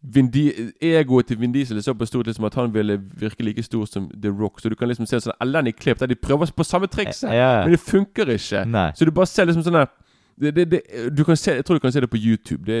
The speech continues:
Speaker 2: Mm.
Speaker 1: det er hysterisk morsomt i hvert fall. Men i hvert fall, så det, det, det, sånn, du, det, ja, de klarte ikke å gjøre det i hvert
Speaker 2: Nei.
Speaker 1: fall. Men her klarer de liksom å naile det perfekt, da.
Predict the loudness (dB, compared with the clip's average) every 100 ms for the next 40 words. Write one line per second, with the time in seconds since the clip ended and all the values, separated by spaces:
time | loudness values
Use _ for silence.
0 | -2 -4 -4 -6 -4 -6 -8 -12 -10 -12
1 | -10 -8 -8 -10 -16 _ -20 -4 2 6
2 | 6 4 -2 -6 -2 -2 0 -2 2 2
3 | 2 0 2 0 0 -6 -8 -14 -14 -14
4 | -2 2 2 -2 -20 -20 -12 -12 -6 0
5 | 2 2 -4 -8 -6 -2 -4 -4 -4 -2
6 | 0 0 -2 -2 0 -2 -2 _ -8 -4
7 | -2 -2 -6 -8 _ _ -2 -2 -2 -2
8 | -4 -4 -4 -4 -2 -4 -4 -6 -10 -12
9 | -12 -16 -12 -12